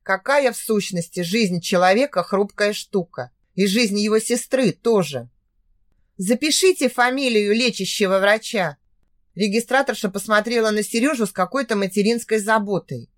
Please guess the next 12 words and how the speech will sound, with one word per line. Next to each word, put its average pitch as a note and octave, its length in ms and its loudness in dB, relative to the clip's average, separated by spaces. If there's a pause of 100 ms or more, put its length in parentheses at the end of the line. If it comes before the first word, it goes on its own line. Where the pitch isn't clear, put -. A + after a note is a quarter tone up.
(200)
А F#3+ 140 0
когда A3+ 340 2
тот A3 280 0
принялся G#3 540 0
торопливо G3 600 0
рыться F#3+ 300 -2
в F3 60 -10
сумке C#4+ 360 -2
в - 80 -8
поисках F3+ 420 0
клочка F#3+ 420 0
бумаги, E3+ 580 -4